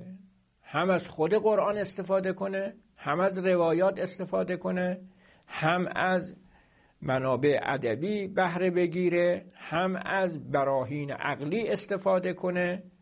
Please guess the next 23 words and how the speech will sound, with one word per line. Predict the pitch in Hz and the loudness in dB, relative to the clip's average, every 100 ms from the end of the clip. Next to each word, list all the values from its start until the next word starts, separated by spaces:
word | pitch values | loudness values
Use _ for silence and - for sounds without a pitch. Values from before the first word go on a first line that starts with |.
| _ _ _ - - | _ _ _ -20 -12
هم | - - 180 196 | -4 2 2 2
از | - 147 131 - - | 0 0 -2 -8 -4
یافته‌های | 156 143 131 - - 139 147 151 147 | 2 4 4 2 -4 0 2 4 2
قطعی | 143 - 147 143 - 165 151 | 0 0 0 -2 -8 -2 0
علوم | 147 147 151 151 151 147 | 0 0 0 0 0 -4
تجربی | 143 151 156 139 143 175 233 | -4 -2 0 2 2 2 0
استفاده | 202 - 196 190 185 190 | 0 -2 -2 0 0 -2
کنه، | 190 185 185 180 - - _ _ _ _ _ _ | -2 0 0 -2 -8 -20 _ _ _ _ _ _
از | - 180 | -2 2
هر | 185 190 190 277 254 | 0 -2 0 0 0
چه | - - 233 | -2 -2 2
که | 220 | 2
بشود | 185 185 269 269 160 139 113 - _ _ _ _ _ | 0 0 0 2 2 2 0 -4 _ _ _ _ _
در | 156 160 | -2 0
معنا | 151 160 151 143 160 160 156 | -2 -4 -2 -2 -2 -2 -2
کردن | - 160 147 151 156 | -2 -2 -2 -4 -2
و | 147 147 | 0 0
توضیح | 160 160 151 151 147 | 0 0 2 2 2
دادن | 151 160 156 160 160 | 4 2 2 0 0
معنای | 160 160 151 160 156 156 156 165 170 - | 0 2 0 0 0 2 4 2 0 -2
آیات | 127 139 147 139 151 160 156 - _ _ | 0 2 4 2 2 0 -4 -18 _ _
استفاده | - 156 - 170 165 165 165 180 | -4 -4 -2 -2 2 2 4 0
کرد. | 175 - 233 247 - | -2 0 2 2 0